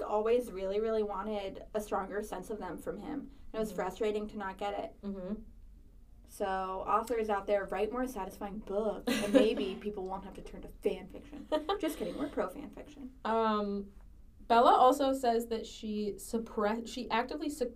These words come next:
Speaker 2: suppresses her curiosity. Like, why is she doing that?
Speaker 1: Yeah. I, it
Speaker 2: Like,
Speaker 1: seems
Speaker 2: if I,
Speaker 1: like
Speaker 2: if
Speaker 1: she
Speaker 2: I
Speaker 1: thinks
Speaker 2: were
Speaker 1: it's
Speaker 2: Edward,
Speaker 1: rude.
Speaker 2: right, but, like, if I were Edward, it, like, this is the first human that he gets to, that he has decided gets to know all this stuff.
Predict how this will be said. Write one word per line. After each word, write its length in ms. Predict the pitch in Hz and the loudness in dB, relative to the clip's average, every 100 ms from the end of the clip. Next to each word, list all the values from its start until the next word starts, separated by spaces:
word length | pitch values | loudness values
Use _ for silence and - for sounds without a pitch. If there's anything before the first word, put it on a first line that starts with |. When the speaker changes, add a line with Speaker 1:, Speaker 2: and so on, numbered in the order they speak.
| - | -8
Speaker 2:
suppresses 580 | - 220 254 254 240 214 | -6 -2 2 2 0 -4
her 100 | 196 | -4
curiosity. 680 | - 196 196 170 220 - - | -4 -4 -2 -2 -2 -6 -12
Like, 100 | 170 | 0
why 160 | 202 220 | 4 4
is 100 | 233 | 2
she 80 | 226 | -2
doing 200 | 208 226 | -2 -4
that? 120 | - - - - - - | -6 -16 -20 -20 -20 -4
Speaker 1:
Yeah. 320 | 285 440 349 - - - - - - | 2 4 4 0 -10 -20 -20 -20 2
I, 180 | 311 320 | 4 4
it 140 | - 277 | 2 4
Speaker 2:
Like, 120 | 294 | 6
Speaker 1:
seems 120 | 392 392 | 10 10
Speaker 2:
if 20 | |
I, 60 | |
Speaker 1:
like 180 | 311 - - | 10 8 2
Speaker 2:
if 120 | 294 | 8
Speaker 1:
she 40 | 294 | 10
Speaker 2:
I 40 | |
Speaker 1:
thinks 120 | 285 | 10
Speaker 2:
were 80 | 285 | 10
Speaker 1:
it's 140 | 269 311 | 8 6
Speaker 2:
Edward, 160 | 226 202 | 4 4
Speaker 1:
rude. 200 | 214 - - | 2 0 4
Speaker 2:
right, 380 | 262 294 - - | 6 8 4 2
but, 80 | 247 | 6
like, 120 | 254 | 6
if 60 | 262 | 8
I 120 | 269 | 8
were 140 | 311 247 | 8 4
Edward, 540 | 262 262 202 202 202 | 2 0 -2 -2 -2
it, 260 | - 233 - | -2 -2 2
like, 300 | 233 214 - - | 2 2 0 -6
this 160 | 285 - | 0 8
is 100 | 480 | 8
the 140 | 320 - | 8 4
first 280 | 294 294 - | 4 4 0
human 360 | 254 269 262 190 | -2 0 0 0
that 100 | 202 | -2
he 60 | |
gets 200 | 208 202 | -2 -4
to, 220 | - 165 - | -4 -6 0
that 140 | 202 | 0
he 100 | 202 254 | 4 4
has 140 | 226 | 2
decided 720 | 165 - 175 196 233 - 156 - - - - | -2 -4 2 4 6 4 -2 -6 -18 -18 -4
gets 240 | 202 208 - | 0 0 0
to 120 | 202 | 0
know 200 | 175 226 | 4 6
all 80 | 185 | 6
this 240 | 156 156 | 4 -2
stuff. 360 | - - 202 | -8 0 0